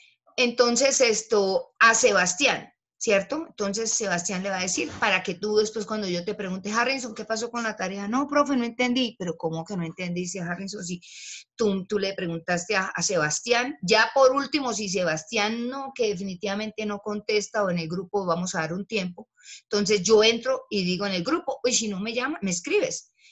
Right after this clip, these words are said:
Eh, profe, no entiendo esto, ta, ta, ta", y con mucho gusto, ¿sí? Pero la idea es canalizarlo con Sebastián, pues porque como va a tener tantas personas, tantos estudiantes, pues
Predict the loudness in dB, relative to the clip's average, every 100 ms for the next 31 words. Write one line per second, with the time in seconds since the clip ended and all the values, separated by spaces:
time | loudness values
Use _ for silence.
0 | _ -10 -6 0 0 4 2 2 -2 -4
1 | -4 -4 -2 -2 -2 -4 -8 -8 -8 -6
2 | -4 -4 -4 -4 -6 -6 -8 -6 -6 -6
3 | -8 -8 -6 -4 -2 -2 -2 -2 -4 -4
4 | -4 -4 -4 -4 -4 -6 -8 -6 -4 -4
5 | -4 -4 -6 -16 -20 -20 -14 -10 -6 -6
6 | -8 -6 -6 -4 -4 -4 -6 -6 -4 -4
7 | -4 -6 -10 -8 -8 -6 -6 -8 -8 -8
8 | -6 -8 -6 -2 -2 -2 -8 -10 -10 -10